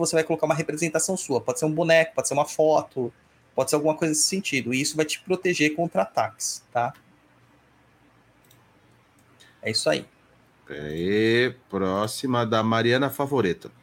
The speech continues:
Speaker 2: "Adoçamento pra que o ex pare de fazer orações pra mim. Essa é nova. Eu quero que ele me esqueça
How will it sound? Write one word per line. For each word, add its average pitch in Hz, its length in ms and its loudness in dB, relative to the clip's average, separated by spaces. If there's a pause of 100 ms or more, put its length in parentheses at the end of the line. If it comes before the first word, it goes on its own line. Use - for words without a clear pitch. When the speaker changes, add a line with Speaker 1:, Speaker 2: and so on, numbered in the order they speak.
(800)
Speaker 2:
"Adoçamento 175 920 2
pra 151 260 2
que 143 340 -2
o 214 260 2
ex 165 420 2
pare 160 360 2
de 170 140 -8
fazer 139 480 2
orações 139 440 0
pra 165 180 0
mim. 104 300 0 (540)
Essa 147 340 2
é 185 140 0
nova. 92 480 -2 (420)
Eu 131 160 0
quero 139 280 2
que 143 100 -6
ele 147 120 -2
me 170 100 0
esqueça - 800 0